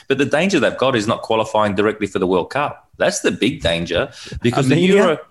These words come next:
Speaker 2: North Macedonia, Germany in that
Speaker 1: Yeah.
Speaker 2: group, with Romania and Iceland and Liechtenstein beneath them.
Speaker 1: And, and none of those games are easy. When, when, when you think about it, the Liechtenstein is, is the easy one. Romania is the tough.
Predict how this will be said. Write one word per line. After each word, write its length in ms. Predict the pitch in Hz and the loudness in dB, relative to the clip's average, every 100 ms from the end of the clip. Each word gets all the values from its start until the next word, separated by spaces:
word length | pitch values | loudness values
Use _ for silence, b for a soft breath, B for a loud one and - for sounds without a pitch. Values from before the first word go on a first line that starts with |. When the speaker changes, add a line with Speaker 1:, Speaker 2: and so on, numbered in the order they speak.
| - | -2
Speaker 2:
North 280 | 131 165 147 | 2 2 2
Macedonia, 680 | 151 147 139 139 127 127 - B - | 0 2 4 4 4 2 0 B -8
Germany 680 | 120 151 139 139 120 127 - B - | 2 6 6 4 4 4 0 B 2
in 160 | 147 139 | 4 4
that 160 | 131 | 2
Speaker 1:
Yeah. 60 | 123 | 2
Speaker 2:
group, 280 | 147 135 B - | 2 2 B -6
with 140 | 120 | 0
Romania 600 | 139 143 156 165 160 143 | 2 4 4 4 4 4
and 140 | 131 127 | 0 0
Iceland 580 | 123 143 - 127 113 110 _ | 2 2 0 0 2 0 _
and 140 | 117 110 | -6 -6
Liechtenstein 600 | - 110 101 - 110 135 _ - | -6 -8 -8 -2 0 0 _ -4
beneath 320 | 113 113 - | 0 0 -2
them. 160 | 110 - _ _ _ | -12 -12 _ _ _
Speaker 1:
And, 200 | 143 147 | -4 -2
and 200 | 131 113 | 0 0
none 120 | 180 226 | 2 2
of 80 | |
those 200 | 123 95 | 2 0
games 260 | - 104 92 | 0 0 2
are 100 | 90 | 2
easy. 520 | 151 202 - 85 - _ _ | 2 0 -4 -10 -12 _ _
When, 220 | 113 131 123 | -2 0 2
when, 140 | 139 | 0
when 140 | 139 131 | 2 0
you 80 | |
think 240 | 120 156 165 | 0 0 0
about 300 | 131 107 104 | 2 2 0
it, 100 | 104 | 0
the 160 | 110 | 0
Liechtenstein 600 | 87 135 131 113 113 107 | 2 0 0 -2 0 0
is, 140 | 98 92 | -2 -4
is 220 | 95 90 | -4 -2
the 100 | 92 | 0
easy 300 | 92 107 107 | 0 0 0
one. 240 | 85 90 | 0 0
Romania 420 | 98 98 127 151 104 | 2 2 2 2 0
is 120 | - | -2
the 100 | - | -6
tough. 340 | - 92 - | -4 -4 -6